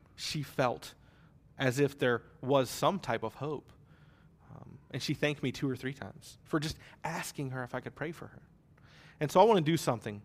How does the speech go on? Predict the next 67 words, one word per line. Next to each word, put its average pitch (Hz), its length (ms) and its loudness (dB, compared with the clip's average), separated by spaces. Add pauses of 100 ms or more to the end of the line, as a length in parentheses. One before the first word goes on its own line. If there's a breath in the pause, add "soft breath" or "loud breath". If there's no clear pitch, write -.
I - 160 -4
wanna 175 140 0
pass 131 340 -4
the - 100 -8
torch - 440 -8
to 123 120 -8
you. 110 240 -8 (220 loud breath)
Her 147 80 -6
name 147 120 0
is 131 120 2
Jenny. 143 320 -2 (360 loud breath)
She - 160 -4
works 131 240 2
at 127 80 -2
Bob 127 200 4
Evans. 196 380 0 (180 loud breath)
I 113 80 -4
know 123 160 -2
she's 127 220 -4
there 131 140 4
at 120 80 -2
least 127 220 -2
on 120 140 -4
Sunday 120 240 -2
mornings. 123 500 -8 (560 soft breath)
You 190 80 -6
should 175 220 -6
go 143 260 0
and 117 100 -6
you 135 60 -4
should 147 220 -8
sit - 240 -2
in 131 80 -6
her 131 100 -4
section. 127 460 -6
You 147 80 -8
could - 180 -10
ask, - 340 -12 (240 loud breath)
you 202 100 -4
should 202 120 2
ask 170 260 0
her 101 160 -8 (600 soft breath)
if 120 100 -2
you 135 100 -8
can 131 120 -6
pray 127 160 -2
for 117 180 -6
her. 104 220 -8 (340 loud breath)
You 165 80 -4
should 160 160 -6
get 170 140 0
to 180 60 -2
know 147 180 -2
about 139 240 -2
her 127 120 -4
son, 117 260 -8
Kyle. 117 340 -6
You 131 100 -8
should 135 180 -6
find 127 220 -2
out 127 140 -6
where 131 120 -2
he 135 180 -6
is. 139 260 -6
You 123 80 -10
could - 140 -12
see, 120 220 -6